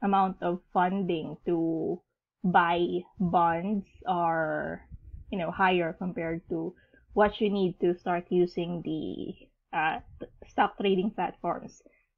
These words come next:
<clears throat> that these financial institutions have, okay? So I think the lowest amount for bonds is twenty-five thousand, but others, it would require fifty thousand, hundred thousand, two hundred fifty thousand,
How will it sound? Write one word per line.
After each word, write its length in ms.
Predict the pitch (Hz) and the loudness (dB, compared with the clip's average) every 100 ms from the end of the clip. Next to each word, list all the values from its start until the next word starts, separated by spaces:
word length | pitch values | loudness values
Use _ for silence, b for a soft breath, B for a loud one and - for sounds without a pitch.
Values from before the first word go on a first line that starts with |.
| _ - | _ 8
<clears throat> 0 | |
that 540 | 320 269 196 180 180 | 10 10 8 4 2
these 300 | 202 185 185 | 2 2 0
financial 400 | - 190 180 - | -2 -4 -4 -4
institutions 640 | 202 - 190 190 190 185 190 - | -6 -6 -8 -8 -8 -10 -10 -6
have, 160 | 180 - _ - | -6 -6 _ -10
okay? 260 | 156 180 - b b | -4 -4 -4 b b
So 240 | - 226 214 | 2 6 8
I 120 | 269 | 6
think 220 | 415 440 - | 4 0 0
the 440 | 196 233 233 220 202 | 2 4 4 4 4
lowest 560 | 185 175 175 175 - - | 4 4 4 0 -4 -8
amount 420 | - 170 165 165 - | -6 -4 -4 -4 -4
for 120 | 175 | -4
bonds 480 | 160 165 165 160 165 - | 0 0 0 -4 -10 -8
is 180 | 160 160 - | -6 -8 -8
twenty-five 600 | 170 - - 233 233 208 | -6 -6 -6 -4 -2 -2
thousand, 680 | 196 190 196 214 190 196 233 | -2 -2 -2 -2 -2 0 0
but 160 | 185 160 | 0 0
others, 520 | 175 175 180 180 190 - _ b b _ | 0 0 -2 -2 -4 -12 _ b b _
it 160 | 185 180 | -4 -2
would 140 | 180 | -2
require 340 | 185 180 170 | -2 2 2
fifty 260 | 175 175 180 | 2 -2 -4
thousand, 580 | 190 208 233 233 226 226 | -2 -2 -2 -2 -4 -2
hundred 340 | 202 180 175 | -2 -2 -2
thousand, 680 | 185 180 190 - 180 180 196 | -2 -2 -4 -4 -4 -4 -2
two 80 | 196 | 0
hundred 300 | 185 185 185 | 0 0 -2
fifty 340 | 185 190 185 185 | -4 -4 -6 -6
thousand, 720 | 160 160 175 175 165 160 190 | -6 -8 -8 -8 -6 -6 -8